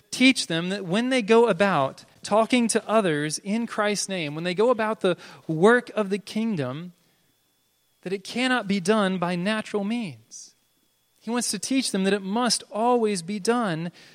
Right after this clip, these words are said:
supernaturally. In the words of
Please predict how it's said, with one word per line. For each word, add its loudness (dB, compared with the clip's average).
supernaturally. -4
In -18
the -10
words 2
of -4